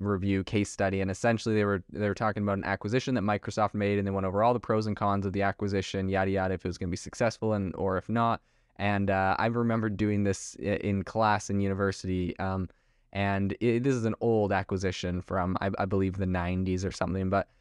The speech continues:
essentially it was a software that could help make websites, and it was as, you know, the web was coming online, and Microsoft went and spent a bunch of money to buy this. Now, um, I believe that they ended up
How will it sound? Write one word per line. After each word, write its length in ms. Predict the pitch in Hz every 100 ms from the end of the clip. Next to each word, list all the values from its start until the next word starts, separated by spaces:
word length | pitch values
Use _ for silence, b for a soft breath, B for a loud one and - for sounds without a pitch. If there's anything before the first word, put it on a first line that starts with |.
| b
essentially 360 | 104 135 123 123
it 100 | 110
was 380 | 107 110 104 95
a 340 | 104 101 98 - - -
software 460 | - 190 - 160 156
that 260 | 127 117 -
could 160 | 120
help 280 | 110 110 - -
make 260 | 104 98
websites, 460 | 113 113 - 110 -
and 100 | 101
it 60 |
was 120 | 98 95
as, 220 | 95 95
you 60 |
know, 100 | 92
the 80 | 90
web 220 | 98 98
was 100 | 95
coming 240 | - 98 92
online, 400 | 90 120 123 117
and 80 | 101
Microsoft 520 | 98 - 101 95 -
went 220 | 104 101
and 120 | 95
spent 320 | - 101 98
a 20 | 92
bunch 240 | 98 -
of 60 | 101
money 220 | 98 95
to 160 | -
buy 280 | 95 123 131
this. 240 | 95 - 113
Now, 320 | 123 104 90 _ _ _ _ -
um, 320 | 117 113 113
I 100 | 113
believe 880 | 117 110 117 110 110 113 151 190 147
that 180 | 120 73
they 220 | 113 101 -
ended 320 | 131 131 151
up 180 | 151